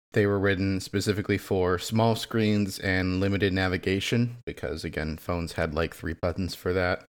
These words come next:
And they were written using W M L and W M L script instead of H T M L and JavaScript.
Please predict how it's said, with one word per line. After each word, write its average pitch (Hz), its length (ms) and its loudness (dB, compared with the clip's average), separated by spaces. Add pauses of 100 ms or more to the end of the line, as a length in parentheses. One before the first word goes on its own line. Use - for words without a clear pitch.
(340)
And 92 220 -2
they 92 100 2
were 90 280 0
written 90 440 0
using 90 640 -2
W 117 380 4
M 95 240 2
L 87 420 2
and 92 220 0
W 98 380 2
M 92 160 0
L 87 140 0
script - 580 0 (240)
instead 90 340 0
of 87 160 -2
H 87 240 -2
T - 140 -4
M 87 120 0
L 85 160 0
and 82 120 -4
JavaScript. - 720 -6